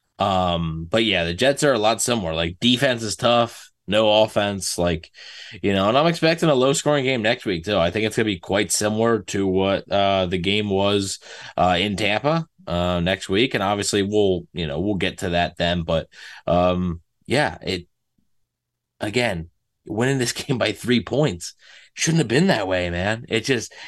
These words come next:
it, it, it shouldn't. This is the worst team in the N F L. And this is the worst team. There's not another team in the N F L with two wins or one win. There's none of them. They're the only one with one win. So they're the worst team in the N F L by a wide margin, and you almost lost.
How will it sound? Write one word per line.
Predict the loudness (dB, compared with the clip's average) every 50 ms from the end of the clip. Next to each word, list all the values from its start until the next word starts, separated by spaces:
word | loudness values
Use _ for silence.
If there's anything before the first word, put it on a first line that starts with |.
| -12 -4
it, | -2 -2 0 2
it, | 0 0 0 -2 -4
it | -4 -2
shouldn't. | 0 2 2 2 2 2 2
This | 2 2 2 2 2
is | 0 0
the | 0 0
worst | 0 2 2 2 2 2 0 0
team | 0 2 4 4
in |
the | 4 4
N | 2 2 0
F | 0 0
L. | 2 2 2 2 0 -4 _ _ _ _ _ _ _ _ _ _ _ _ _ -6
And | -4 -2 2
this | 2 2 4
is | 4
the | 2 2
worst | 2 2 2 0 0
team. | -2 -4 -2 0
There's | 2 2 2 2 2
not | 2 2 2
another | 2 4 2 4 2 2
team | 0 0 0 0 2
in | 2
the | 2 2
N | 2 2
F | 2 2
L | 2 2
with | 2 -2 -4 -6
two | -2 0 0 2
wins | 2 0 0 -2 -8 -12 -16 -18 -20 -20 -20 -20 -20 -12 _ 2
or | 4 4 4 6
one | 4 4 4 4 4 4
win. | 2 2 0 -2 0
There's | 2 2 2 2 0 -6 _ _ -4
none | 0 2 2 4 2
of | 0 -2
them. | -2 0
They're | 2 2 2 2
the | 2 2
only | 2 2 4 4 4 4
one | 4 4 2 2 2 2 -2
with | -2 0 0
one | 0 2 2
win. | 4 4 4 4 4 0 -4 -10 _ _ _ _ _ -20 -20 -20 -12 -2
So | 0 2 2 2 2
they're | 0 0 2 2
the | 2 2 2
worst | 2 2 0 0 0
team | -2 0
in | 0
the | 2 2
N | 2 2
F | 2 2 2
L | 2 2 4
by | 4 4 4
a | 4 4
wide | 4 4 4 4 4 4 2 0 0 -2
margin, | -2 0 2 4 4 4 2 0 -2 -4 -4 -6 -8 -12 _ _ _ _ _ _ _ _ -2
and | 0 2 2 2 2 2 4
you | 6 6
almost | 6 6 4 0 0 0
lost. | 2 2 2 2 0 -2 -10 -12 -14 -16 -20